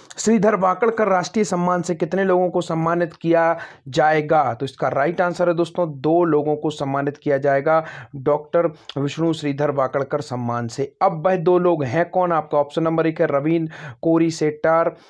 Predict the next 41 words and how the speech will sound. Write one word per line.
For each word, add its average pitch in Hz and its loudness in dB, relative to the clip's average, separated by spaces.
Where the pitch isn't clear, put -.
सेकंड 160 -2
है 165 2
आपका 156 -2
नारायण 147 0
व्यास, 160 0
दोनों 160 0
या 143 0
फिर 165 -2
इनमें 160 0
से 160 -6
कोई 156 -2
नहीं, 156 -2
तो 156 -6
इसका 139 -4
राइट 135 -2
आंसर 147 -2
आप 135 0
सभी 135 -6
को 131 -6
मालूम 131 0
ही 160 2
होगा, 156 2
दोनों, 123 -2
अर्थात 131 -4
दो 131 0
लोगों 160 0
को 151 -4
सम्मानित 147 -4
किया 165 2
गया 165 2
है। 180 0
अब 240 2
इनसे 185 0
क्या 170 0
क्या 165 -2
इंपॉर्टेंट 156 -4
फैक्ट 147 -6
बन 147 -2
सकते 160 -6
हैं, 160 0
यह 139 0